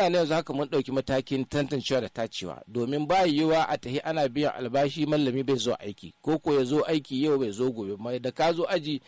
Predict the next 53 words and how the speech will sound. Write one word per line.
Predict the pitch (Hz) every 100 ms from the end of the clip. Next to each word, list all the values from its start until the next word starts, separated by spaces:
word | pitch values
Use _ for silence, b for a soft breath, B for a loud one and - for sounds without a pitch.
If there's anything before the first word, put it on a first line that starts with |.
| b
yara | 143 156 156
da | 139
sun | 156
ga | 160
ba | 156 160
mallami | 156 147 143
ba | 151
za | 135 123
su | -
tsaya | 110 95
ba. | 78 b b
Don | 143
haka | 156 175 151
muna | 156 170
nan | 147
muna | 151 160
ɗauka | - 143 -
wani | 131 135
mataki, | 143 - 139 -
amma | 143 131 139
kuma | 151 170 175
muna | 190 214 175
ƙarawa | - 180 143
musu | 151 143 120
gwiwa, | 139 139 117
musamman | 113 190 214 147 -
mu-, | 127 135
wuraren | 139 165 135 123 123
zama | 127 127
kamar | 117 113 131
gidaje. | 120 143 110 - 87 -
Akwai | 117 - 131
tsari | 160 165
da | 131
gwamnati | 120 139 139 135
take | 143
da | 117
shi | - 139
na | 143 147 143 139 -
hitowa | 147 143 151 135
da | 117
gidaje. | 110 139 135 110
Akwai | 101 139
gidajen | 147 156 135 147
da | 139
muka | 139 143
gada | 123 123 135
wanda | 143 120
muna | 139 135
nan | 123
muna | 135 131
ƙoƙarin | 117 - 139
za | 117